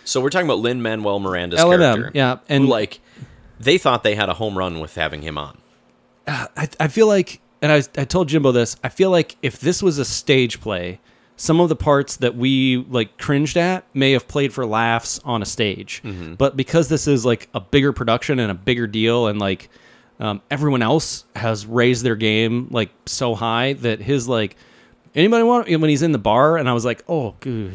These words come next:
Speaker 1: Yeah. Yeah,
Speaker 2: Like,
Speaker 1: it's
Speaker 2: bad.
Speaker 1: it's, he's trying to be Indiana Jones, but he doesn't really have those, those chops to, to just have, like, a natural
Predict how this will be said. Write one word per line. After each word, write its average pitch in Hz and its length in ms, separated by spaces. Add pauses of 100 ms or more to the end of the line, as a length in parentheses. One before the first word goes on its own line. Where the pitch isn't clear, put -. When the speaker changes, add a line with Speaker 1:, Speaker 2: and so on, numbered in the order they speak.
(120)
Speaker 1:
Yeah. 143 720
Yeah, 101 260
Speaker 2:
Like, - 120
Speaker 1:
it's 104 80
Speaker 2:
bad. 95 280 (200)
Speaker 1:
it's, - 480 (800)
he's 165 180
trying 247 220
to 240 60
be 127 380
Indiana 120 420
Jones, 101 600 (640)
but 123 120
he 127 60
doesn't 139 260
really 127 240
have 104 340
those, 98 560 (460)
those 107 240
chops - 480
to, - 220
to 101 260
just 104 240
have, 101 200
like, 107 160
a 95 80
natural 95 540